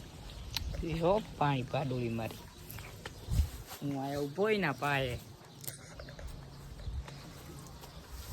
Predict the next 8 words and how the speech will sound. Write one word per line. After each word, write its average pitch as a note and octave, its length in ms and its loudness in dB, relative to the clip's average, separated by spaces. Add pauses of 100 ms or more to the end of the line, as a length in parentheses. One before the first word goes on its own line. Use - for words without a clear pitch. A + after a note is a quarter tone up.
(480)
આ A3+ 140 12
પી B3+ 260 12
લીધું C4 260 12
બસ. C#4+ 240 12 (1600)
આ F3+ 120 10
એટલું A#3+ 280 12
જ - 20 12
ન A#3+ 60 12